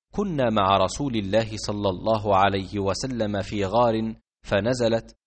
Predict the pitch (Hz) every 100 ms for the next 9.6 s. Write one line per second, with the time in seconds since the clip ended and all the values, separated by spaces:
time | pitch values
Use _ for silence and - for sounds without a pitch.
0 | _ 107 107 98 98 95 - 107 95 110
1 | 107 113 101 147 107 110 95 85 - _
2 | _ - 120 113 180 151 135 120 113 107
3 | 107 107 101 95 - 139 123 113 104 101
4 | 98 101 147 135 120 120 - _ _ -
5 | 117 101 - 165 131 107 98 - 147 135
6 | 123 - 113 110 107 104 101 - 160 120
7 | 92 - _ _ _ _ - 110 - 110
8 | 110 101 120 160 139 120 107 104 101 -
9 | - 156 139 123 123 123